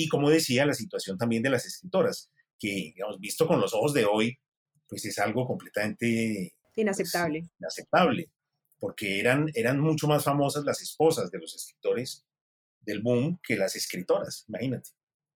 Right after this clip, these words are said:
Speaker 2: Pero definitivamente, Carmen, yo creo que nos representó muy bien.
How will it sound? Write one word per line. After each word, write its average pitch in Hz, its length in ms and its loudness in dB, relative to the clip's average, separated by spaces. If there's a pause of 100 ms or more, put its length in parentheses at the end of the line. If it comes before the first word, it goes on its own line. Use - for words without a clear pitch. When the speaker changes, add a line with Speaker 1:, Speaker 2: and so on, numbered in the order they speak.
(140)
Speaker 2:
Pero 285 140 8
definitivamente, 285 680 4 (260)
Carmen, 339 340 4
yo 359 80 4
creo 359 160 2
que 359 80 0
nos 339 160 4
representó 220 520 2
muy 226 140 4
bien. 330 240 4